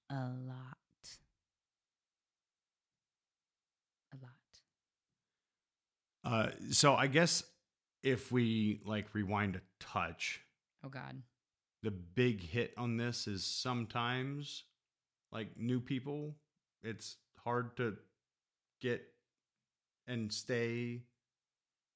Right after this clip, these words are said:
Speaker 2: going, right?
Speaker 1: I don't know. It
Speaker 2: Still had a good, what?
Speaker 1: It takes a lot in general for me to, like, be at that level. I'm just not, I'm not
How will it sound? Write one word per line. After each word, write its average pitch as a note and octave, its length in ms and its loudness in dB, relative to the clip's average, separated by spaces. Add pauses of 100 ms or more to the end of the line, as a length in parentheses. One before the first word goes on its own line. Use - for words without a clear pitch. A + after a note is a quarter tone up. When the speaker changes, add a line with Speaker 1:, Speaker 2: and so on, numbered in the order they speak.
(400)
Speaker 2:
going, B2+ 640 -4 (1120)
right? C#3 360 -2 (1600)
Speaker 1:
I E3 140 2
don't E3 100 2
know. D#3+ 140 0
It D#3 40 0
Speaker 2:
Still E3+ 380 6
had D#3 180 8
a D3 40 4
good, B2 240 2 (160)
what? G#2+ 220 -2 (840)
Speaker 1:
It A3 120 -4
takes A3 220 -2
a G3+ 60 0
lot F3+ 240 4
in E3 120 2
general D3+ 380 -2
for C3+ 260 -6 (100)
me D3 440 0
to, C#3+ 160 -6
like, B2+ 320 -6 (200)
be C#3+ 180 0
at C3+ 200 -6
that B2+ 200 -6
level. B2+ 340 -6
I'm F#3 160 2
just G3+ 180 -2
not, F#3+ 440 2 (1500)
I'm G3 460 0
not F#3+ 300 -2